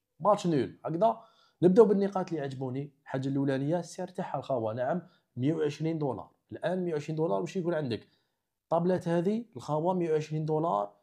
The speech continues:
يعني تقريبًا زوج ملايين وستمية، حاجة مليحة، لأنه هنايا تدعم، آه، شريحة، تقدر دير حط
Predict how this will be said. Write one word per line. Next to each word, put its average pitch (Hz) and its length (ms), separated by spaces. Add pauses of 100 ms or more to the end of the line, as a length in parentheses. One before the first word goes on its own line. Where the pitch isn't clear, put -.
(140)
يعني 135 120
تقريبًا 135 500
زوج 120 220
ملايين 123 300
وستمية، 120 540 (540)
حاجة 139 260
مليحة، 127 400 (140)
لأنه 143 360
هنايا 139 260
تدعم، 165 480 (420)
آه، 120 640
شريحة، 131 440
تقدر 127 220
دير 123 300
حط - 220